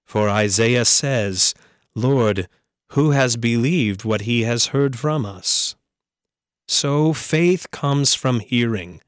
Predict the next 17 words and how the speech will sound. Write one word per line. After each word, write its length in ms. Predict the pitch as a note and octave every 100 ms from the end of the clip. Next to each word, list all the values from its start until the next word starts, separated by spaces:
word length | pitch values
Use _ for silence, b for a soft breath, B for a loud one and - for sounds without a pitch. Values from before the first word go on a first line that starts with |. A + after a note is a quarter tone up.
| _ _ _ _ _ -
and 180 | G#2
hearing 560 | F2 A2+ C#3 A#2 E2 F2+ _ _ _
through 300 | - C3 C#3
the 100 | C#3
word 300 | B2+ A#2+ A#2+
of 140 | A2+ -
Christ. 760 | G#2 F#2 E2+ - - - - - _ _ _ _ _ _ _ _ _ -
But 220 | G#2+ G#2
I 220 | G#2 G#2+
ask, 640 | A#2+ D#3 G2 - - - _ _ _ _ -
have 300 | - A2+ G#2+
they 160 | A#2+
not 240 | A#2+ A#2+ A#2
heard? 480 | B2+ F#3 A2 - - _ _ _ _ _ _ B B
Indeed 600 | B2+ B2+ C3 C#3 D#3 C#3+
they 200 | D3 D#3
have. 560 | E3 G#3 - - -